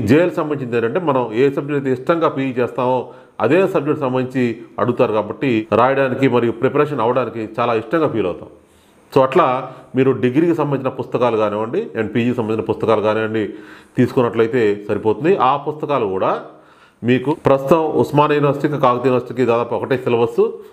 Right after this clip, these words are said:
కాబట్టి అలా ఇప్పుడు మార్కెట్లో దొరికే వాటిలో ముందుగా డిగ్రీ సిలబస్ని కంప్లీట్ చేయాలంటే ఒకటి మీకు డిగ్రీ లెవెల్లో ప్రతి సెమిస్టర్ సంబంధించినటువంటి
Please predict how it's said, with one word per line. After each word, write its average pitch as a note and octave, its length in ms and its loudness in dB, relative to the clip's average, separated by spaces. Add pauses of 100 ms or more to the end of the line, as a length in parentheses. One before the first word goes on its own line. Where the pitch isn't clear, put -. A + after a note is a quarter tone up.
(340)
కాబట్టి C3 600 2 (320)
అలా C3 480 0 (360)
ఇప్పుడు B2+ 200 2
మార్కెట్లో D3+ 440 0
దొరికే B2+ 400 0
వాటిలో A2 520 -2 (920)
ముందుగా D#3 560 2 (100)
డిగ్రీ D3 280 4
సిలబస్ని D3+ 440 0
కంప్లీట్ B2 360 -4
చేయాలంటే A2+ 600 -2 (320)
ఒకటి C#3+ 640 0 (420)
మీకు C#3 560 2 (160)
డిగ్రీ D#3 640 0
లెవెల్లో B2+ 400 2
ప్రతి C#3+ 460 -4
సెమిస్టర్ D#3+ 520 0
సంబంధించినటువంటి B2 920 -2